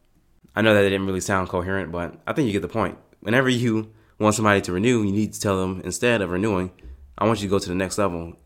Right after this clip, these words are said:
You're here. I think you can get here. You're just missing this and this and this. And here's a gift, some type of offer that will sweeten the deal for them. Imagine you're talking to the parents, right? And you're telling them about,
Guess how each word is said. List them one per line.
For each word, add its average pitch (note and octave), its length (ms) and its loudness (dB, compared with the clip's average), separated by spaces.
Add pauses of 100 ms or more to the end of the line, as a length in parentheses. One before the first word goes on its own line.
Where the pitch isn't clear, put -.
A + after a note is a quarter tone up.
You're G2+ 220 -2
here. D3+ 360 -2 (480)
I G2+ 100 -2
think G#2+ 160 0
you F#2+ 60 -4
can G2 80 -2
get F#2+ 160 0
here. A#2+ 340 -2 (260)
You're G2+ 120 -6
just G2+ 140 -2
missing F#2+ 220 -4
this G2+ 200 -4
and G2 100 -2
this F#2+ 160 -6
and G2+ 80 -2
this. A#2+ 340 -4 (480)
And F#2 160 -6
here's A#2 260 2
a F#2+ 80 2
gift, G#2 420 0 (420)
some A2 140 -2
type G#2 160 4
of F2+ 120 2
offer G2+ 440 2 (600)
that G2 280 0
will F#2+ 320 0 (180)
sweeten A2+ 260 -2
the G2+ 60 0
deal F#2+ 240 0
for F2 100 -8
them. E2+ 280 -8 (840)
Imagine G2 540 4 (640)
you're G2 320 2
talking G2+ 260 0
to G2+ 100 -6
the E2 80 -12
parents, F2+ 300 -2
right? F2+ 260 -2 (440)
And F#2+ 100 -2
you're G2 80 2
telling G2 300 0
them F2+ 160 0
about, F2 520 -4